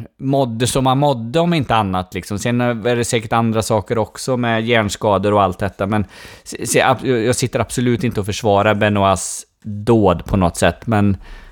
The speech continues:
ja, ändå så, så får man ju en förståelse av hur Benoit mådde, om inte annat. Eh, så.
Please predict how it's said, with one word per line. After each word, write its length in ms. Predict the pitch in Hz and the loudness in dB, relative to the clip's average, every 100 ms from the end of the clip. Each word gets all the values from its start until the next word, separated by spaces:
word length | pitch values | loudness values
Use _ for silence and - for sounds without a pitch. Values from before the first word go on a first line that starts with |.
| - - _ _ _ _ _ - | -20 -20 _ _ _ _ _ 2
ja, 300 | 113 117 - | 2 2 0
ändå 360 | 135 117 127 | 2 4 2
så, 280 | 110 135 - | 2 0 0
så 140 | - 123 | -4 -2
får 160 | 131 | 0
man 180 | 120 120 | 0 0
ju 60 | 120 | 0
en 60 | |
förståelse 720 | 113 113 120 113 104 120 113 | -4 -4 -2 -2 0 0 2
av 360 | - 117 107 101 - _ _ | 2 0 -2 -6 -14 _ _
hur 140 | - 123 | -4 -2
Benoit 480 | 110 117 117 113 113 | 2 2 2 2 2
mådde, 360 | 135 117 117 | 0 0 0
om 120 | 165 | 2
inte 220 | 175 - 107 | 2 2 2
annat. 420 | 90 58 - - - _ _ _ _ _ - - | 2 -4 -12 -20 -20 _ _ _ _ _ -20 -10
Eh, 120 | 95 | -8
så. 280 | 95 69 | -4 -6